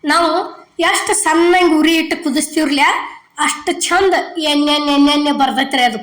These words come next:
ಕುದ್ದ. ಮತ್ತ್ ಬಡ ಬಡ ಜೋರ್ ಉರಿ ಇಟ್ಟು ಕುದಿಸ್ ತೆಗದ್ರಂತ್ರು ಅಲ್ಲ ಅಲ್ರಿ. ಯಾಕಂದ್ರ ನಾವು ಎಷ್ಟ್ ಯಾವುದೋ ಆಗ್ಲಿ ಕಾಯಿಪಲ್ಲೆ ಮಾಡ್ಬೇಕಾದ್ರ ಉರಿ ಸ್ಲೋ ಇಟ್ಟು ಕುದಿಸಿದೀವಿ ಅಂದ್ರ ಬಳೋತನ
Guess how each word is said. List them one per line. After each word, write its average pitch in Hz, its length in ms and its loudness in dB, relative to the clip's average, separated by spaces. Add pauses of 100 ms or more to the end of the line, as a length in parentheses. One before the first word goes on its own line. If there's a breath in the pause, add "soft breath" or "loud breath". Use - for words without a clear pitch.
ಕುದ್ದ. 285 240 -2 (680 loud breath)
ಮತ್ತ್ 285 240 -2
ಬಡ 247 120 0 (120)
ಬಡ 359 120 0 (140)
ಜೋರ್ 330 220 2 (100)
ಉರಿ 302 240 0
ಇಟ್ಟು 294 200 -6
ಕುದಿಸ್ 277 320 -4
ತೆಗದ್ರಂತ್ರು 277 640 0 (380)
ಅಲ್ಲ 247 140 -2 (120)
ಅಲ್ರಿ. 240 280 -2 (260)
ಯಾಕಂದ್ರ 247 420 -2 (560 loud breath)
ನಾವು 262 160 2 (180)
ಎಷ್ಟ್ - 240 -4 (120)
ಯಾವುದೋ 269 300 2 (140)
ಆಗ್ಲಿ 311 280 2 (380)
ಕಾಯಿಪಲ್ಲೆ 277 440 2 (120)
ಮಾಡ್ಬೇಕಾದ್ರ 240 600 -4 (540)
ಉರಿ 311 200 2 (120)
ಸ್ಲೋ 285 260 0 (160)
ಇಟ್ಟು 349 240 -4
ಕುದಿಸಿದೀವಿ 277 560 0
ಅಂದ್ರ 277 160 0 (600 loud breath)
ಬಳೋತನ 277 460 2